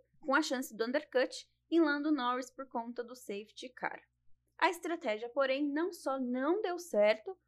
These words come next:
como fez Sainz sofrer com o esfarelamento do pneu, o chamado graining. Iñaki Rueda,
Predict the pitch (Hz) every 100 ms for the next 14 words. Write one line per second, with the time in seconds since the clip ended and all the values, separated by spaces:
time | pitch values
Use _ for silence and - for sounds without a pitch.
0 | _ _ - 370 415 370 349 330 339 349
1 | 330 311 285 302 302 302 349 349 330 302
2 | 302 302 269 277 302 294 277 277 254 233
3 | 180 - _ - - 330 302 285 214 190
4 | 180 180 - _ _ _ _ _ _ -
5 | 277 277 311 349 349 269 214 170 170 -